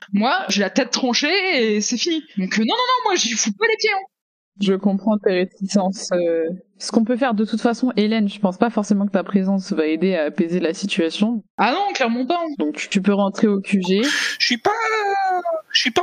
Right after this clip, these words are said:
Speaker 3: entièrement d'accord. Euh, comme tu seras plus du côté des anarques, ça peut justement permettre de tempérer.
Speaker 1: Et, mais je suis pas du côté des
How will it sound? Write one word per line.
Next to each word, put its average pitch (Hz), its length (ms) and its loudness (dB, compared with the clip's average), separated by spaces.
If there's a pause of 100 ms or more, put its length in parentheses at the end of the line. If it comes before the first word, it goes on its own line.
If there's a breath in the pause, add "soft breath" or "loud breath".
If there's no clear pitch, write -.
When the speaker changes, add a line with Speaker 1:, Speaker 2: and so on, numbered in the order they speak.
Speaker 3:
entièrement 330 380 -2
d'accord. 285 520 0
Euh, 180 140 2
comme 247 220 0
tu 254 120 0
seras 233 180 0
plus 240 200 -2
du 220 140 -2
côté 214 300 0
des 208 200 0
anarques, 254 300 0
ça 208 180 0
peut 233 160 -2
justement 240 480 0
permettre 240 340 0
de 202 100 0
tempérer. 202 520 0 (400 loud breath)
Speaker 1:
Et, 220 220 -2
mais 202 100 2
je - 100 -2
suis - 200 -2
pas 226 240 0
du 202 180 -2
côté 226 260 0
des 233 140 0